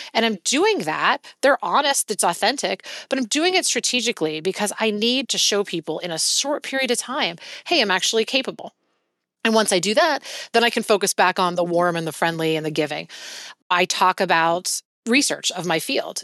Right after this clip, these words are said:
It's another form of capability. When I'm able to say, "Hey, here's a study that talks about this." When you're able to cite a statistic and say, "Hey,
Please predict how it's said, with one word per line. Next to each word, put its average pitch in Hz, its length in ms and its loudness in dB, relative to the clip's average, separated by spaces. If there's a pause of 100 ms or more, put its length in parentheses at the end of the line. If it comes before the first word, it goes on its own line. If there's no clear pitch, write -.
(140)
It's 170 160 -4
another 147 320 -8
form 165 300 -4
of 180 100 -2
capability. 185 640 0
When 156 140 -4
I'm 170 160 2
able 196 240 4
to 185 120 -4
say, 214 360 4
"Hey, 190 360 0 (440)
here's 269 300 4
a 302 60 0
study 208 460 2
that 196 120 -6
talks - 320 0
about - 180 -6
this." - 220 -4
When 165 120 -8
you're 190 140 2
able 226 200 2
to 190 80 2
cite 180 260 0
a 196 40 -2
statistic - 640 -2
and 170 140 -10
say, 165 220 -2
"Hey, 170 300 0